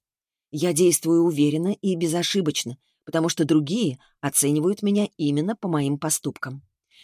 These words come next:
Но часто я чувствую себя такой неуверенной, что почти готова залезть под ковер.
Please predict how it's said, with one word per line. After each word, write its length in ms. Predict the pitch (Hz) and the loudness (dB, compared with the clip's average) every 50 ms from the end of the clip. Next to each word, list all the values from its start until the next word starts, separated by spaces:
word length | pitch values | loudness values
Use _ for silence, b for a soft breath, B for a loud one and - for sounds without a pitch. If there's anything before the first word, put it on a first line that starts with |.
| b b b | b b b
Но 140 | 196 220 226 | 0 0 2
часто 380 | - - 262 254 214 - - 160 | 2 0 0 0 -2 -2 -2 0
я 140 | 165 185 | 0 0
чувствую 420 | 196 - - 233 208 - 190 185 190 | -2 -2 -2 -4 -4 -2 -2 -2 -2
себя 260 | - - 170 175 180 | -2 -2 -2 -2 -4
такой 360 | - 180 175 - - 185 156 | -4 -6 -6 -2 0 0 0
неуверенной, 640 | 151 156 170 185 196 214 269 240 185 143 139 135 b b b b b | 0 0 -2 -2 -2 -2 -2 -2 0 -2 -2 -4 b b b b b
что 180 | b - - - | b -8 -6 -4
почти 340 | - 120 - - - - 165 | -4 -2 -2 -2 -2 0 0
готова 540 | 151 151 151 - - 202 190 175 180 - - _ _ _ | 0 0 -2 0 0 0 2 0 -2 -4 -6 _ _ _
залезть 600 | - 165 151 180 170 160 151 175 240 262 - - - | -6 -2 0 0 0 2 0 0 -2 -2 -6 -6 -6
под 160 | 185 - - | -8 -6 -4
ковер. 420 | - 202 202 175 156 131 - - | -4 -2 0 0 0 0 -2 -6